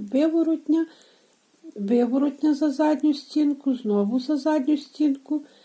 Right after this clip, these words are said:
виворотня. І так до кінця рядочка, виворотні петлі. Все, е, м, чотири, четвертий рядочок, то є заключний, і починаємо в'язати візерунок з першого ряду.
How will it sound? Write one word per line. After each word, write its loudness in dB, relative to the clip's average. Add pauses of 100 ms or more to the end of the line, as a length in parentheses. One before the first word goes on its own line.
(260)
виворотня. 2 (440)
І 2
так 0
до -2
кінця 0
рядочка, -4
виворотні 0
петлі. -8 (840)
Все, 0 (340)
е, 0 (220)
м, 4
чотири, 4
четвертий 2
рядочок, 2
то 2
є 6
заключний, 0 (280)
і 2
починаємо 0
в'язати 0
візерунок 4
з -14
першого -4
ряду. -6